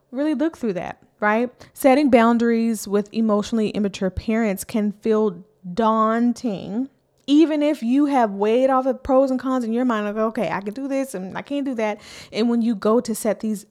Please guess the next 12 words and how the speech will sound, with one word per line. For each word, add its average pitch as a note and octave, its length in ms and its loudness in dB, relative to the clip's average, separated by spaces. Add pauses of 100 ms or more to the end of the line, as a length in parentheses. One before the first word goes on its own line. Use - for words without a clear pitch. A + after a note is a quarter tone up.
um, G3 460 -2 (680)
boundaries A3+ 460 2
with G#3 200 -2
them, A#3+ 440 0 (440)
it B3+ 160 4
can D4 120 0
feel D4+ 140 0
daunting, C4+ 560 -2 (120)
right? A#3 380 2
Especially B3 560 -2
if A#3+ 220 0
you A3+ 320 0